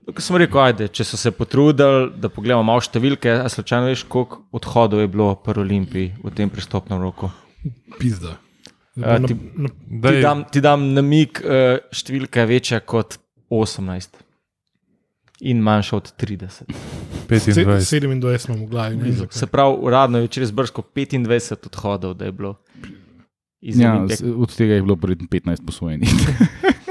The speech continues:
Speaker 1: Tako da, kar, ampak kar nekaj se je bilo pa pač takih tudi igralcev, kot recimo Fink, eh, Vidmar in na, na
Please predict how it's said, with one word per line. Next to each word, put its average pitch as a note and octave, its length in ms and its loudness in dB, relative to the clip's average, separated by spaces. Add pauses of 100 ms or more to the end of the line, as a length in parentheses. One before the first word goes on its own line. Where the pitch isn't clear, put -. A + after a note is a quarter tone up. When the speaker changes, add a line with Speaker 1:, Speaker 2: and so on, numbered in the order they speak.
(280)
Speaker 1:
Tako A2 520 0
da, A2+ 300 2
kar, C#3 240 -2
ampak C3 240 0
kar C3 180 2
nekaj B2+ 300 0
se - 160 -4
je A2 40 -2
bilo A2 140 -2
pa A2 120 0
pač - 260 -2
takih G#2+ 340 0
tudi A2 220 -2 (280)
igralcev, A2 520 2
kot G#2 100 -2
recimo G2+ 240 -2
Fink, G#2 500 -2
eh, G2 380 -4
Vidmar G#2+ 480 2
in G#2 180 2 (100)
na, A2 200 0
na G#2+ 240 -2